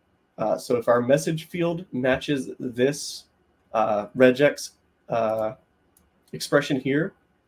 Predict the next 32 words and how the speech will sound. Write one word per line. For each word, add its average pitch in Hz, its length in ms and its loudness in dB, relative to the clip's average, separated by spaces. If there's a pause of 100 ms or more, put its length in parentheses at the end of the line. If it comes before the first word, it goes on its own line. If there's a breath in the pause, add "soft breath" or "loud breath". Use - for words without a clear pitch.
(260)
so 127 160 -6
again, 127 180 4
that 123 140 4
is 113 100 -2
our 113 220 2
H, 131 260 0
two 135 260 0
L's, 127 520 0
O, 123 420 4 (540)
uh, 107 180 -2
W, 120 680 0 (440)
uh, - 260 -2 (100)
letters, 123 760 0
D, 131 420 0 (600)
and 113 180 -2
not 120 180 4
a 123 40 0
period. 147 480 0 (1400)
So - 180 -2
we 120 80 0
were 117 100 -6
gonna 123 200 2
look 147 240 0
for 165 100 -2
that. 147 320 4
So 131 80 -6
that's - 220 -2
what - 100 -2
this 147 240 -2
is 127 160 -8
looking 135 220 -4
for. 139 400 0